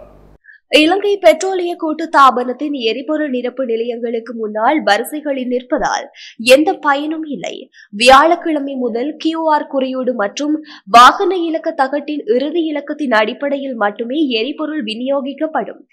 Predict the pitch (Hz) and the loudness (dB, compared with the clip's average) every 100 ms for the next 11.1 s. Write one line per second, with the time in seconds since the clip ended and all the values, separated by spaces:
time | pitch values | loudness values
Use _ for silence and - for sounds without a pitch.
0 | - - - 240 233 254 226 269 220 214 | -20 -14 2 4 4 2 2 2 4 2
1 | 226 294 302 277 269 277 254 208 208 - | 0 -6 -6 -6 -6 -6 -2 -2 -2 -2
2 | - - - - - 208 233 254 381 349 | -2 -4 -8 -20 -2 6 6 6 0 0
3 | 349 330 302 285 277 220 220 269 339 339 | 0 0 0 0 0 0 0 -2 -4 -4
4 | 277 254 269 311 330 320 311 208 190 - | -2 0 0 -2 -2 -2 -4 -8 -8 -8
5 | - - - - - 226 240 381 415 370 | -8 -10 -18 -16 4 6 6 2 -2 0
6 | 320 302 254 226 247 359 359 320 320 311 | 0 0 4 6 6 2 -4 -4 -4 -6
7 | 302 277 254 254 277 294 294 226 226 294 | -4 -2 -2 -4 -4 -6 0 2 2 -2
8 | 311 254 226 226 254 269 196 - 80 - | -6 -4 -4 -4 -4 -4 -6 -8 -10 -12
9 | - _ 214 269 - 269 262 277 202 220 | -20 _ 0 2 2 0 -2 -2 0 0
10 | 233 240 285 226 220 220 247 - 277 339 | 0 -4 -6 -2 -2 -2 -8 -6 -2 0
11 | 381 | 0